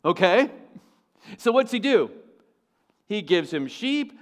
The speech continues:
oxen, male servants, and female servants. Does this sound eerily similar to Genesis twelve when, when Abraham was in Egypt?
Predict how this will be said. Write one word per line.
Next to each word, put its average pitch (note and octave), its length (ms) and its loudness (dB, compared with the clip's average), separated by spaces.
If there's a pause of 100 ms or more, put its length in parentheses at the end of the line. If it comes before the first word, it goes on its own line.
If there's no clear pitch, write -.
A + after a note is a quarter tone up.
oxen, F#3 500 0
male A#3 240 0
servants, A3 400 0
and F#3 120 -6
female G3 380 -4
servants. C#3 680 -8 (560)
Does E3 160 -2
this C4+ 140 -4
sound B3 360 -4
eerily F#3+ 460 -2
similar E3 560 -8
to D3+ 300 -8
Genesis D3 480 -10
twelve C#3 600 -4
when, B2+ 420 -8 (260)
when C3 440 -8
Abraham C#3+ 540 -4
was C3+ 180 -6
in B2+ 120 -6
Egypt? B2+ 540 -10